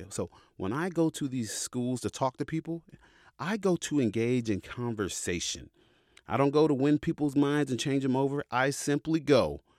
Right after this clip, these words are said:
to share my experience and to learn from their experiences, to hopefully give them another alternative perspective to what they think, and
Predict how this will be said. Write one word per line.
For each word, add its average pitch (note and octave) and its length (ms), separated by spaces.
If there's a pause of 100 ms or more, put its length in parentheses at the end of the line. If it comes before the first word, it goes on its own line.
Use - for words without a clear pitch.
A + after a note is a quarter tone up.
(220)
to G2+ 140
share B2+ 300
my D3+ 200
experience F2 800 (100)
and F#2+ 100
to A2 100
learn G#2+ 300
from A2 220
their F#2 200
experiences, C#2+ 720 (720)
to A2 120
hopefully E3 520
give D3 180
them D3+ 180
another C#3+ 420 (280)
alternative C3+ 600
perspective B2 640 (480)
to A2+ 120
what G#2+ 200
they G#2 140
think, D#3+ 360 (120)
and G#2 240